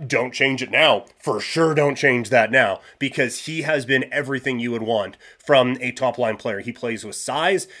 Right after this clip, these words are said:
uh, maybe not as quick as I would necessarily like, but he, he's been finishing really well. And this is a team that, just looking at it, they haven't been finishing, or they don't necessarily have the finishers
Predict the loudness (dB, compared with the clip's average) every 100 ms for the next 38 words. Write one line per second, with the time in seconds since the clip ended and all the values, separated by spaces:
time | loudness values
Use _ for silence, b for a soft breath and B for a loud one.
0 | B _ -20 -18 -16 -8 -8 -2 0 2
1 | 2 2 -2 -2 -2 -2 -2 -2 -2 -4
2 | -6 -6 -2 0 0 0 -2 -2 -6 -6
3 | -8 -10 -10 -6 -4 -4 -2 -2 0 -2
4 | -2 -2 0 2 0 B B -2 0 0
5 | 0 -4 -2 -4 -2 -4 -6 -6 -6 -6
6 | -6 -4 -2 -4 -4 -10 _ _ _ _
7 | _ _ _ _ _ _ b b -2 2
8 | 4 4 2 0 0 -2 -4 -2 -2 0
9 | -2 0 0 -2 -6 -4 -4 -2 -4 -6
10 | -4 -2 -2 -2 -4 -4